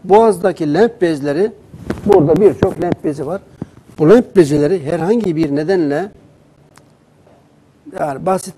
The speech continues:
re-, sebeplerden de olabilir, şişerse, iltihaplanırsa boğazda daralma olur. Veyahut da geniz eti, geniz eti büyürse, orta kulaktan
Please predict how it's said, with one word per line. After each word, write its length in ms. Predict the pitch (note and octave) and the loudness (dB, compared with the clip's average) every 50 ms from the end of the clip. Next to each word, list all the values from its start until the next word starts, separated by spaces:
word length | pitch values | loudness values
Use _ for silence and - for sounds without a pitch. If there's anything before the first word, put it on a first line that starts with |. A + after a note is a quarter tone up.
| - | -12
re-, 180 | E3+ D#3+ E3+ D3+ | -8 -6 -6 -6
sebeplerden 640 | - - E3+ D#3+ E3 D3 - D#3+ E3 D#3 E3 E3+ C#3+ | -6 -6 -8 -8 -8 -8 -6 -6 -4 -4 -4 -4 -6
de 60 | C#3 | -4
olabilir, 340 | C#3 C#3 C3 C#3+ E3+ F#3+ E3+ | -6 -6 -8 -8 -8 -10 -10
şişerse, 520 | - - D#3+ - G3 F3+ C#3+ - D#3+ D3+ | -12 -14 -12 -8 -8 -8 -8 -8 -12 -10
iltihaplanırsa 840 | - D#3 C#3+ - E3 F3+ F3 - G3 G3+ A3 A3 G#3+ - B3 C4 A#3+ _ _ _ _ _ _ _ _ _ _ _ - | -10 -10 -10 -8 -8 -10 -6 -4 -4 -2 -2 -4 -6 -8 -12 -14 -14 _ _ _ _ _ _ _ _ _ _ _ -2
boğazda 380 | E3+ F#3 G3 F#3 F3 A#3 E3+ F3+ | 0 2 2 2 0 -2 -2 0
daralma 320 | F3+ F3+ F3 F3 E3+ E3+ | 2 2 2 0 0 -2
olur. 160 | C3 A#2 G#2 - _ _ _ _ _ _ _ _ _ _ _ _ _ _ _ _ _ _ _ _ _ _ _ _ _ _ - | -4 -6 -10 -16 _ _ _ _ _ _ _ _ _ _ _ _ _ _ _ _ _ _ _ _ _ _ _ _ _ _ -4
Veyahut 440 | D#3 F#3 G3 F3 C#3+ B2+ - - - | -2 0 0 0 -2 -4 -8 -8 -6
da 260 | D#3 F#3 G#3+ A3+ - - _ _ _ _ _ _ _ _ _ _ _ _ _ _ _ _ _ _ _ _ _ _ _ _ _ _ _ _ _ _ _ _ _ _ _ _ - | -4 -2 -2 -4 -6 -10 _ _ _ _ _ _ _ _ _ _ _ _ _ _ _ _ _ _ _ _ _ _ _ _ _ _ _ _ _ _ _ _ _ _ _ _ 0
geniz 340 | D#3 F3 A3+ C4 B3 F3+ D#3 | 4 4 6 6 4 2 0
eti, 340 | A#2 - - G#2 F#2 F#2+ - _ _ _ _ _ _ _ _ _ _ _ _ _ _ _ _ _ _ | -2 -4 -6 -14 -16 -16 -20 _ _ _ _ _ _ _ _ _ _ _ _ _ _ _ _ _ _
geniz 380 | - D3+ F3+ A3+ C4 B3 G#3 | -2 2 2 2 2 2 2
eti 320 | G3+ F3+ - - E3+ D3 B2+ | 2 2 2 -2 -8 -8 -6
büyürse, 520 | D3 D#3 E3 G#3 A#3 F3 - - A2 F#2 F#2 - _ _ _ _ _ _ _ _ _ _ _ _ _ _ _ _ _ _ _ _ _ | -4 -2 0 0 -2 -2 -6 -10 -14 -14 -14 -18 _ _ _ _ _ _ _ _ _ _ _ _ _ _ _ _ _ _ _ _ _
orta 320 | - E3+ F3+ E3+ - B3+ B3+ | 0 0 0 2 2 0 0
kulaktan 640 | B3+ - F#3 F3+ D#3+ C#3+ - - - C#3 B2 A2+ | 0 0 2 2 2 2 0 -4 -8 -8 -8 -10